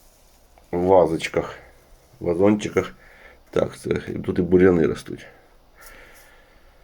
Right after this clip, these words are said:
Якщо я висаджу відкритий ґрунт, вона стане втричі більшою, а може і в п'ятеро більшою.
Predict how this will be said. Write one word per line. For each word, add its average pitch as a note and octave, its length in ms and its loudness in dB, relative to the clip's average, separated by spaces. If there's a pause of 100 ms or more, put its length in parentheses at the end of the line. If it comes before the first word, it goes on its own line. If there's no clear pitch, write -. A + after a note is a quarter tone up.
(440)
Якщо G#2 280 0
я A2 80 6
висаджу G#2+ 360 2
відкритий G#2 380 2
ґрунт, B2+ 240 2
вона G#2+ 200 4
стане A#2+ 360 2
втричі C#3 500 0
більшою, G#2+ 420 4
а G2+ 40 6
може A2 320 6
і A2 300 4 (280)
в F#2 140 -12
п'ятеро G2 380 4
більшою. F2 480 0